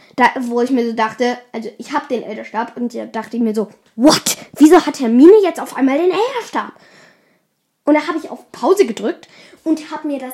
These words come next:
angeschaut und da gibt's, glaub ich, eine Knolle da, da dran. Vielleicht habt ihr eine andere Version, wenn ihr das jetzt anhört und nachschaut und, äh, euch dann denkt, "Äh,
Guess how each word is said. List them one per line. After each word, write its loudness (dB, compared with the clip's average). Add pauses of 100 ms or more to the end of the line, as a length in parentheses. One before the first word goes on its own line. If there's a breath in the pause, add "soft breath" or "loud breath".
(120)
angeschaut -12
und -2
da -4 (320)
gibt's, -6
glaub -6
ich, -12
eine -2
Knolle 0
da, -8 (320 soft breath)
da 0
dran. -6 (760 loud breath)
Vielleicht 0 (180)
habt -8
ihr -2
eine -2
andere 2
Version, -2
wenn 0
ihr 0
das -4
jetzt -6
anhört 0
und 2
nachschaut -6
und, -4 (360 soft breath)
äh, -2
euch -2
dann 2
denkt, 2
"Äh, 6